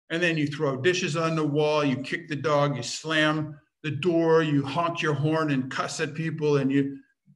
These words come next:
th-, you went from numb to this high level of anger, and that's because you have a high numbness bar, and you were not aware when the feeling was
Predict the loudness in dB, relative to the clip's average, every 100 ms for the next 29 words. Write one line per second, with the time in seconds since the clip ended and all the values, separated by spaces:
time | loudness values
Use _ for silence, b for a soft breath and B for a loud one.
0 | _ -8 -8 -4 -2 0 0 -2 0 0
1 | 2 2 2 2 0 -2 -10 _ -14 -8
2 | -2 -2 -2 -4 -2 0 2 2 2 2
3 | 0 -2 -6 -4 -4 -2 -4 -4 -8 B
4 | B -6 -2 2 2 0 -4 -4 -2 -2
5 | -2 0 0 -2 0 0 0 -4 -6 -6
6 | -4 -4 -6 -8 -14 -16 -16 -8 -2 0
7 | 0 0 2 2 2 2 2 2 0 -4
8 | -14 _ _ -6 -4 -4 -6 -6 -2 0
9 | 0 -2 -4 -8